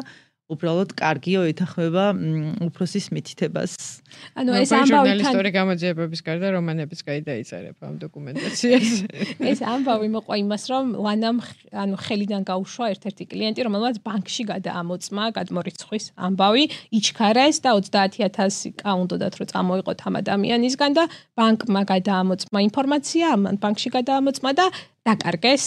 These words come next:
Speaker 2: ეს თანხა და
Speaker 3: მთელი
Speaker 2: ამას
Speaker 3: ოცდაათი ათასი?
Speaker 2: კი, ანუ ერთი კლიენტიდან დაკარგეს, ა, არა თუ ოცდაათი ათასი წამოღებული. ეხლა თებერვლის მონაცემებში ერთ-ერთმა, ამ, აგენტმა სამოცდათვრამეტი წლის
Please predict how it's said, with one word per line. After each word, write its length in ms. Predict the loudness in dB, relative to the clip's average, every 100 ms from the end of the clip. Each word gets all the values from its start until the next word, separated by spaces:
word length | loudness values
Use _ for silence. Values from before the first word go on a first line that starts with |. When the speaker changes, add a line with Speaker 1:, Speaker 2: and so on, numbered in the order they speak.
| -2
Speaker 2:
ეს 180 | -4 -2
თანხა 360 | -2 0 0
და 140 | 4 6
Speaker 3:
მთელი 200 | 6 8
Speaker 2:
ამას 200 | 6 4
Speaker 3:
ოცდაათი 460 | 0 0 -2 -4 -8
ათასი? 280 | -6 -4
Speaker 2:
კი, 120 | 2 6
ანუ 220 | 8 8
ერთი 300 | 8 8 4 2
კლიენტიდან 640 | 2 2 2 2 2 4
დაკარგეს, 580 | 4 2 0 0 0 -2 -2
ა, 220 | 0 2 2 2 0
არა 240 | 4 4
თუ 120 | 4 -2
ოცდაათი 500 | -2 0 0 0 0
ათასი 560 | 0 0 -2 -2 -4 -4
წამოღებული. 680 | 0 0 0 -4 -6 0 2
ეხლა 320 | 2 2 0
თებერვლის 500 | 4 4 4 2 -2
მონაცემებში 880 | 0 0 2 2 4 2 2 0 -2 -4 -18 2
ერთ-ერთმა, 800 | 4 4 0 -2 0 0 2 4 4 4 0 -12 -2
ამ, 260 | 2 6 6 6 4 4
აგენტმა 580 | 4 6 4 4 2 2
სამოცდათვრამეტი 960 | 4 4 4 2 -4 -2 0 0 -2
წლის 380 | -8 -2 -2 -2